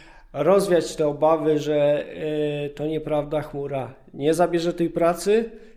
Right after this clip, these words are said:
jak pokazują nasze dotychczasowe doświadczenia, tej pracy jest dużo, jest w-, jeszcze więcej,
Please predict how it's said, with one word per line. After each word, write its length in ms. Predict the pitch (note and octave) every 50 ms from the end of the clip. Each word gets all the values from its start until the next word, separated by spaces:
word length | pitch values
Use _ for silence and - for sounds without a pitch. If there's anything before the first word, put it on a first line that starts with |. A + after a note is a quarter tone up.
| - -
jak 300 | C#3+ C#3+ D3 D3+ D3+ D3+
pokazują 580 | - D3 - D#3 D3+ D3 C#3+ D#3 D#3 D3+ C#3+ C#3
nasze 460 | C#3 C#3+ D#3 D#3+ D#3 D3+ - D3 C3+
dotychczasowe 680 | C3+ C#3 C3+ - C#3+ - - D#3 C#3+ - - C#3+ C#3+ C#3
doświadczenia, 680 | C3+ D3 C3+ - - - C3+ - - C#3+ C#3 C#3 C3+
tej 180 | C3+ C3+ C3+ C3
pracy 380 | - - C3+ C3 - - C#3
jest 280 | C3+ C3 B2+ A#2 A2+ B2
dużo, 420 | - C3+ C3+ C3 C#3+ D#3+ F#3 G#3+
jest 320 | G3+ D3+ C3+ C3 B2+ B2 B2+
w-, 160 | - - -
jeszcze 360 | - C#3+ C#3 - - - C#3+
więcej, 600 | - C#3+ C#3+ C#3+ C3 - - F3 G3+ A3 A3 A3